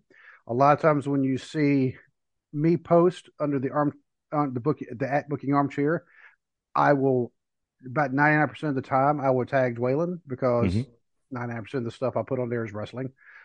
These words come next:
Speaker 1: <laughs>
Speaker 2: <laughs>
Speaker 1: So, um, and, and also other podcasts, when they've started to, uh, share us, they share
Speaker 2: Mm-hmm.
Speaker 1: both, they share both of us.
Speaker 2: Yeah. Yeah,
Speaker 1: So
Speaker 2: they
Speaker 1: they,
Speaker 2: do.
Speaker 1: they know, uh, like, "Hey, look, you're gonna share one, you,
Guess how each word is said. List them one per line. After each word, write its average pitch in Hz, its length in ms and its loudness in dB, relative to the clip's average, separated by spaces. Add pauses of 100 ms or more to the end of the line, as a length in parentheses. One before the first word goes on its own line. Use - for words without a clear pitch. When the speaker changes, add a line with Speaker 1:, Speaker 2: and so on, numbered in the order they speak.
Speaker 1:
<laughs> - 160 -10
Speaker 2:
<laughs> 208 300 10
Speaker 1:
So, - 640 6 (720)
um, 120 320 0 (1200)
and, 151 420 2 (440)
and 151 120 0
also 160 560 4 (1000)
other 160 540 2 (180)
podcasts, 139 640 0
when 131 120 -4
they've 127 200 0
started 123 440 -2
to, 113 340 -2 (520)
uh, 113 220 -4 (320)
share 139 360 -2
us, - 300 -4 (540)
they 131 180 4
share 113 180 8
Speaker 2:
Mm-hmm. 117 60 2
Speaker 1:
both, 117 200 0 (160)
they 135 100 -2
share 135 220 0
both 127 240 0
of - 180 -6
us. 113 100 6
Speaker 2:
Yeah. 117 180 8 (300)
Yeah, 104 140 6
Speaker 1:
So 95 60 6
Speaker 2:
they 123 80 6
Speaker 1:
they, 139 160 8
Speaker 2:
do. 139 80 0
Speaker 1:
they 143 180 0
know, 147 320 6
uh, 127 80 4
like, 120 180 -2
"Hey, 143 100 0
look, 147 260 0
you're 123 100 -4
gonna 147 140 -4
share 147 260 -2
one, 147 240 0
you, 127 100 -2